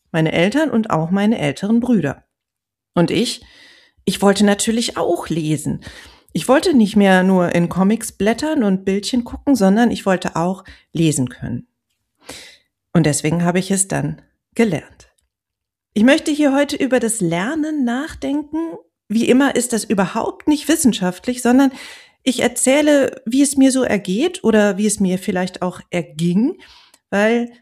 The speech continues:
meine Motivation, irgendwas zu lernen, war nicht immer so groß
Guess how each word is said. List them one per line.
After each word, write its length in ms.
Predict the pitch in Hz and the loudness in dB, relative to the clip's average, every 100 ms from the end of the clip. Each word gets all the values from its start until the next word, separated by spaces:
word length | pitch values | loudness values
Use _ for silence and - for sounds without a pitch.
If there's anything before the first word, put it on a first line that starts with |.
| _ | _
meine 220 | 202 240 | 2 4
Motivation, 800 | 240 233 233 202 202 - 226 240 233 | 6 4 0 -2 -2 -2 0 0 4
irgendwas 540 | 240 226 - 180 180 | 4 4 0 -4 -4
zu 140 | - 190 | -4 -2
lernen, 340 | 190 202 185 | 0 0 0
war 160 | 170 165 | -4 -4
nicht 260 | 160 - | -6 -2
immer 260 | 202 196 143 | 2 2 0
so 120 | 147 | -4
groß 460 | 143 - 160 165 | -10 -8 -4 -4